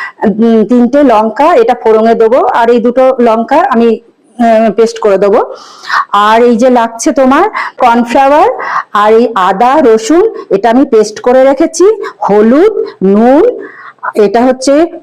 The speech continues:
চিলি সস, এটা হচ্ছে কাশ্মীরি লঙ্কা গুঁড়ো, টমেটো সস, আর এটা হচ্ছে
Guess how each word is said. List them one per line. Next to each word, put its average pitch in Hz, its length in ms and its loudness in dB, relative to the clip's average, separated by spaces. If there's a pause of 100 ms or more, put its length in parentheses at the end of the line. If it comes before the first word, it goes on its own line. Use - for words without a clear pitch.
চিলি 220 280 0
সস, 311 480 -2 (240)
এটা 220 200 0
হচ্ছে 262 420 0
কাশ্মীরি 269 600 2 (160)
লঙ্কা 214 280 0
গুঁড়ো, 349 320 2 (400)
টমেটো 208 440 0
সস, 370 500 -2 (320)
আর 180 200 0
এটা 214 280 2
হচ্ছে 302 360 -2